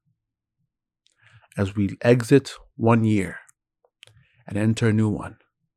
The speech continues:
we must renew our thoughts. We must strengthen our focus, and we must think of ourselves in the highest regard.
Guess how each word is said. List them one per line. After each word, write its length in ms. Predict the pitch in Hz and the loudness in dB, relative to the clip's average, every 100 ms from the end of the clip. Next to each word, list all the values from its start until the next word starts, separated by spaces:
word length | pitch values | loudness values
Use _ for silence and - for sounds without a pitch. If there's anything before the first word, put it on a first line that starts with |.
| _ _ _ _ _ _ _ | _ _ _ _ _ _ _
we 60 | 104 | -6
must 580 | 98 107 113 - - - | -2 0 0 -4 -6 -6
renew 380 | 104 98 101 104 | -4 -2 -2 -2
our 100 | 95 | -6
thoughts. 800 | - 95 - - - - - - _ _ _ _ _ _ - _ - | -10 -12 -14 -14 -14 -14 -16 -20 _ _ _ _ _ _ -20 _ -8
We 160 | 110 98 | -4 -2
must 480 | 98 113 123 - - - | 0 -2 -2 -4 -8 -8
strengthen 760 | - - - 113 113 113 104 - | -4 -4 0 0 0 -2 -4 -4
our 160 | 92 92 | -6 -4
focus, 640 | - 113 113 - - - | 2 2 2 -6 -12 -8
and 80 | 107 | -4
we 120 | 98 | -2
must 520 | 98 113 127 - - - _ _ _ _ _ _ _ | 0 2 2 -2 -6 -8 _ _ _ _ _ _ _
think 580 | - 123 95 - - - _ _ _ _ _ _ _ _ - | 6 6 4 -8 -16 -18 _ _ _ _ _ _ _ _ -8
of 120 | 113 - | -4 6
ourselves 1160 | 131 143 123 101 - 104 101 107 113 - - - _ _ _ _ _ 101 | 10 12 10 6 -4 -6 -6 -8 -12 -16 -18 -20 _ _ _ _ _ -8
in 80 | |
the 80 | 98 | -6
highest 760 | 92 - 123 120 120 113 - - - | -8 -4 2 4 4 2 -4 -12 -8
regard. 580 | 110 - - - - | -6 -6 -8 -12 -18